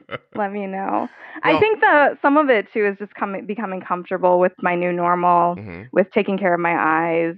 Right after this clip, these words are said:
Speaker 1: um, and knowing that not every, there's so much out of your control, and I think that's what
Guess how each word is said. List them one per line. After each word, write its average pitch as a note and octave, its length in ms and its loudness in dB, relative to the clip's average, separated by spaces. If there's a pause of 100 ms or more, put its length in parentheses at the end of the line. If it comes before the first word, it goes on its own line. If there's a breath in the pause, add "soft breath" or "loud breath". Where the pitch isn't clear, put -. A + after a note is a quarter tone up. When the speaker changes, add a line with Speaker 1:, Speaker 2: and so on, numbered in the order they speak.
(220)
Speaker 1:
um, E3+ 300 2
and F#3 120 0
knowing F#3+ 260 2
that F3+ 140 0
not F#3 300 0
every, F3+ 560 -2 (240 loud breath)
there's B3 140 2
so D#4 100 2
much D#4 140 2
out G#3+ 180 0
of G3+ 60 0
your F#3+ 100 0
control, E3+ 480 -6
and F3 80 -2
I F#3 80 0
think G#3 140 -6
that's F#3+ 200 -2
what F3 180 -4